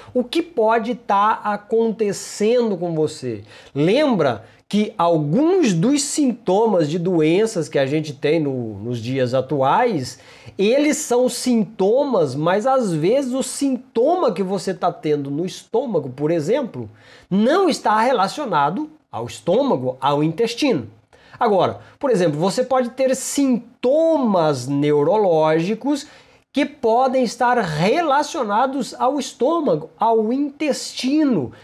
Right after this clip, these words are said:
E essa, essa diagnose, ela pode ajudar bastante em questão a isso.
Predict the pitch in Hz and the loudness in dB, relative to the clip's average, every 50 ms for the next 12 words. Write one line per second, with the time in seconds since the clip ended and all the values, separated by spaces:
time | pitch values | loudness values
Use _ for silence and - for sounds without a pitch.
0 | - - - 165 160 180 208 254 302 285 - - - 269 220 196 175 160 147 131 | -20 -8 -4 -2 0 2 2 2 0 0 -2 -2 0 0 2 4 4 4 2 2
1 | 123 - - 151 143 165 160 - 196 170 151 143 170 190 190 170 156 156 143 135 | 0 -4 -4 -4 -2 -2 -2 -2 -2 -2 0 0 0 0 2 2 0 0 0 0
2 | 139 151 202 269 294 247 196 190 180 185 185 - - 208 214 220 226 220 214 208 | 2 2 2 2 0 0 0 0 2 0 0 0 0 -2 0 0 0 -2 -2 -2
3 | 196 185 180 180 180 165 170 214 262 - - - - - 190 202 220 254 277 262 | 0 0 0 0 0 0 -2 -4 -4 -6 -10 -12 -4 -2 0 2 4 4 2 2
4 | 233 - - - 165 135 113 107 - - - - - _ - 156 175 185 - 196 | 0 -2 -4 -4 -2 -2 -4 -4 -10 -16 -20 -20 -20 _ -2 -2 -2 0 0 -2
5 | 190 - - - 165 165 190 214 175 127 113 104 - - | -4 -2 -2 0 0 0 0 0 -2 -4 -8 -10 -16 -20